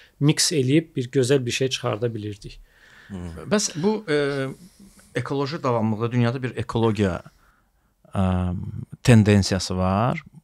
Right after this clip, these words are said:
Speaker 3: E, istehsalat da və ya, e, burada materialda istifadə olunur, yenə də ağaclar.
Speaker 1: Bəli.
Speaker 3: Bu ağac kəsilir, bəs bunun bərpası və ya ekoloji materiallardan istifadə olunması,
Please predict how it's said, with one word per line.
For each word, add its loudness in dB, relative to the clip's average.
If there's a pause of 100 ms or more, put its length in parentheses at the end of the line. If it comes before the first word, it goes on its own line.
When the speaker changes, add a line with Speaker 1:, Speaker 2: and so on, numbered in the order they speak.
(240)
Speaker 3:
E, -2 (800)
istehsalat 4
da 4 (260)
və 2
ya, 2 (520)
e, -4
burada -6
materialda -6
istifadə -12
olunur, -6
yenə 0
də -6
ağaclar. -6 (240)
Speaker 1:
Bəli. -14
Speaker 3:
Bu -6
ağac -4
kəsilir, -10 (180)
bəs -16
bunun -4 (360)
bərpası 4 (140)
və 4
ya 2 (380)
ekoloji 0
materiallardan -2
istifadə -4
olunması, -6